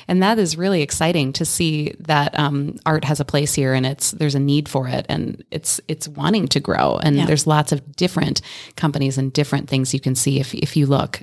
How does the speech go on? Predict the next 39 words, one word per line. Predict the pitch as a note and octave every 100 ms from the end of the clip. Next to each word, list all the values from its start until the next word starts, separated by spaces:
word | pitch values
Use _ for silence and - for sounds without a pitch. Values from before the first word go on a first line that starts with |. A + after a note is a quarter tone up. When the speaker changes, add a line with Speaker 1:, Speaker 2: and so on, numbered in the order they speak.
| -
Speaker 1:
and | D3 C#3
you're, | C3 C3+ -
you're | - C#3
seeking | - C3+ C#3
that. | - - -
It's | -
Speaker 2:
Yeah. | F#3+
Speaker 1:
exciting. | F3+ - - E3 -
Speaker 2:
I | G3
totally | G3 F#3+ F#3
agree. | F3 F#3 F3+ F3
And, | F3
like, | F3 -
that, | G3 F3+ - - - _
that | G#3 -
energy | G#3+ F#3 F3
builds | D#3+ F3+ F3 E3+
on | F#3+ G3
its, | - - - -
on | F3+ F3 D#3+
each | E3+ F#3
Speaker 1:
Mm-hmm. |
Speaker 2:
other. | F#3 F3 G#3+ D#4
So | - - G3 F3
Speaker 1:
Absolutely. | E3+ D#3 D#3+ -
Speaker 2:
when | - F3 E3+
you | E3+
walk | E3+ E3+ E3+
down | F#3 F3+ F3+
Broadway | F3 E3 E3+ F#3 A3+ A3+
and | G3+ F3+ E3+
you |
stop | D#3+ - D#3+ D#3+
by | E3+ E3+
Tree | E3+ - F3 E3+
Dome | F3 F3 F3+ F#3 G3+
and | G3+ E3+ E3+ E3+ - -
Art | F3+ E3+
Heads, | - F3+ F#3 G3 G3